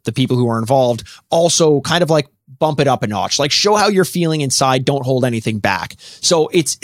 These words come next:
like, <laughs> and then even 'cause one of my, one of my favorite, like, cherries on the top of any stunt is the fact that after the B limo, they have marbles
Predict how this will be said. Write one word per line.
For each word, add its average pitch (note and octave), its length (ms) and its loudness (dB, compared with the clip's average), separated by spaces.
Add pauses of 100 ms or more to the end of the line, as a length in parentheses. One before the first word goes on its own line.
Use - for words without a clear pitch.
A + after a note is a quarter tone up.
like, D3+ 200 0
<laughs> - 300 -6
and A3+ 120 0
then F#3 200 2
even F#3 420 0 (440)
'cause D#3+ 180 0
one E3 260 2
of G3 60 0
my, F#3 160 2
one D#3+ 160 0
of F3 40 -2
my E3 100 2
favorite, C#3+ 420 -2
like, B2+ 180 0
cherries C#3+ 460 2
on C3 140 -2
the A#2+ 80 -4
top B2+ 320 -2
of A#2+ 80 0
any A#2+ 200 -4
stunt A2+ 300 -4
is A#2 100 -4
the C3 80 -4
fact D3 300 0
that C#3 180 -2
after C#3+ 320 -2
the C3+ 100 -2
B C3 200 -2
limo, B2 300 -2
they A2+ 120 -2
have A#2 200 -2
marbles A2+ 520 0